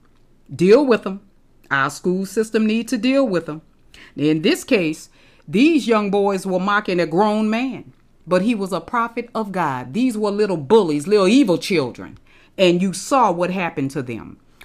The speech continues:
Or shall I say you read? Because when I read, I visualize. So if you visualize this, you saw what happened to those boys. Now, I want you to think about when God destroyed Sodom and Gomorrah in Genesis nineteen.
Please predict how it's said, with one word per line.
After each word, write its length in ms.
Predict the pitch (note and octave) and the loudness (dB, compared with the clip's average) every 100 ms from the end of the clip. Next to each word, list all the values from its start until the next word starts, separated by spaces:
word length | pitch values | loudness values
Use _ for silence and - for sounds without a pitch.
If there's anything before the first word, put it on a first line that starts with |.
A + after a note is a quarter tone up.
| _ | _
Or 140 | F3+ F3+ | 0 0
shall 280 | - G3 | -2 -2
I 100 | F#3+ | -2
say 200 | F3 F#3+ | -4 -4
you 220 | E3+ E3 E3 | -4 -4 -6
read? 480 | D#3 E3 B2 A#2 | -2 0 -2 -4
Because 280 | C3+ C#3+ D#3+ | -8 -4 -4
when 200 | D#3 F3 | -2 -2
I 100 | F#3+ | 0
read, 320 | F#3+ F3+ F3 | -2 -4 -2
I 80 | D#3+ | -2
visualize. 960 | C#3+ E3+ D3 C#3 B2 A#2+ G#2 - - _ _ - _ | -2 -4 -2 -6 -6 -8 -10 -16 -20 _ _ -20 _
So 220 | - F3 | -2 0
if 120 | E3 D#3 | 0 0
you 220 | B3 C4 | 0 4
visualize 800 | A3+ G3+ F#3+ F3 E3 D#3+ C#3+ C3+ | 2 2 0 -2 -2 -2 -6 -4
this, 280 | C#3 B2 - | -4 -4 -12
you 260 | D3 A3+ C#4+ | 0 2 2
saw 280 | - B3+ G3 | 2 2 2
what 180 | D#3+ | -2
happened 400 | E3 G3 F#3+ C#3+ | -4 -6 -4 -4
to 100 | C#3 | -2
those 320 | C#3 C3 B2+ B2 | -4 -4 -4 -4
boys. 520 | F3+ A2 - - - _ _ _ - - - | -2 -2 -6 -20 -20 _ _ _ -20 -20 -12
Now, 460 | - F#3 F3 E3 D#3+ | -2 4 4 4 0
I 60 | F3 | -4
want 280 | G3+ A3 | -2 -2
you 60 | B3 | -2
to 60 | A3 | -2
think 240 | C4 A#3+ | -2 -2
about 260 | F#3+ G#3 G3 | 0 0 0
when 180 | F#3+ | 0
God 360 | F3+ F#3+ F#3+ G3 | 2 2 2 0
destroyed 580 | F#3+ F#3 - F#3 F#3+ F#3 | -6 -6 -4 -2 -4 -4
Sodom 420 | - E3+ E3+ E3+ | -4 -2 -2 -2
and 160 | F3 F3 | -2 -2
Gomorrah 520 | F#3+ C4 A3 A#2+ F#2 | -2 -2 -4 -6 -4
in 200 | E3 E3+ | -2 -2
Genesis 480 | D3+ E3+ D#3+ D#3 D3 | 0 -2 -2 -6 -4
nineteen. 720 | D#3 D#3 D3+ D#4 G#3 A#2+ - | -2 -2 -2 0 0 -4 -12